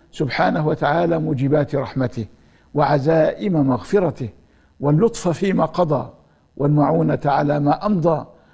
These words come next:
ونعوذ به سبحانه وتعالى زوال نعمته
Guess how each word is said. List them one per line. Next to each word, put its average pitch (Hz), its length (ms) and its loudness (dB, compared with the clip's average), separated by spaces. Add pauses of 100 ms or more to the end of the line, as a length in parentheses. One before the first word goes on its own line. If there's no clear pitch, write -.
(140)
ونعوذ 170 500 4
به 190 220 2
سبحانه 175 540 -2
وتعالى 170 520 0
زوال 160 420 0
نعمته 143 460 -4